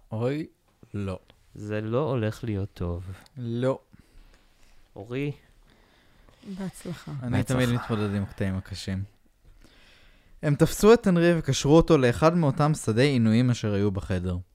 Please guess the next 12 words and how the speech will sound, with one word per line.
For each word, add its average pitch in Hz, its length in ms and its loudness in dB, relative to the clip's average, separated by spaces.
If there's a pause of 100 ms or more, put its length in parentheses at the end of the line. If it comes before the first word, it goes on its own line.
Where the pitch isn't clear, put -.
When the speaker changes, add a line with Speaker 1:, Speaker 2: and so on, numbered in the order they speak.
(340)
Speaker 1:
שולץ - 340 -2
פנה 143 360 4
אליו. 92 260 0 (640)
"בפעם 185 400 4
האחרונה 151 400 4
אני 123 140 2
שואל 92 260 0
אותך, 92 240 -6 (360)
תדבר 131 580 4 (520)
או 120 80 4
לא 135 100 6
תדבר?" 95 440 -2